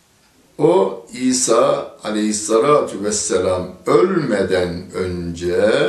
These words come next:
ehli kitaptan bir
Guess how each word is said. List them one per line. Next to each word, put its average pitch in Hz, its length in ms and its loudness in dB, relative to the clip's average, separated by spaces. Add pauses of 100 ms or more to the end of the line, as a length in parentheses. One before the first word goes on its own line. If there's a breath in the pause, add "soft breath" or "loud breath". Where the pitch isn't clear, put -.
(1800 soft breath)
ehli 175 420 0
kitaptan 101 800 -4
bir 151 220 2